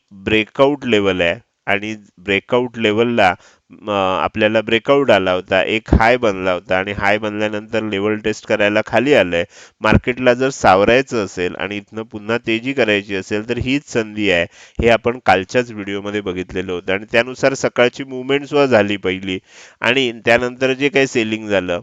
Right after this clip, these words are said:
आपल्या लक्षात येईल की ह्या एरियामध्ये अजूनही सपोर्ट घेतला गेलेला आहे. ही, हा जो एरिया आहे,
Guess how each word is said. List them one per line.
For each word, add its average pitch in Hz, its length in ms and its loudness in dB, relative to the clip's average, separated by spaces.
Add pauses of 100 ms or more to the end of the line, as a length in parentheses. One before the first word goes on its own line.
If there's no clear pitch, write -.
(140)
आपल्या 113 320 -2
लक्षात 110 420 -4
येईल 107 220 -6
की 110 140 -4
ह्या 104 140 4
एरियामध्ये 104 640 -2
अजूनही 101 420 -8
सपोर्ट 101 440 -6
घेतला 90 360 -2
गेलेला 85 380 -6
आहे. - 360 -8 (120)
ही, 104 160 -8 (140)
हा 107 200 2
जो 117 160 -6
एरिया 120 400 4
आहे, 107 100 2